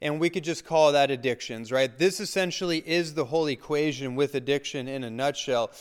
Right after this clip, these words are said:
One's ability to delay immediate gratification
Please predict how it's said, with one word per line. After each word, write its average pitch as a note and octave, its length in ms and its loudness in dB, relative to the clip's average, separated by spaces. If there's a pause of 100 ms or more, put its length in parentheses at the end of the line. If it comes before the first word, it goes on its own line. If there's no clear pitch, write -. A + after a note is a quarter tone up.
(200)
One's F3 480 0
ability E3 760 0
to - 320 -6
delay C#3+ 800 2
immediate D#3+ 680 0
gratification D#3 1080 -2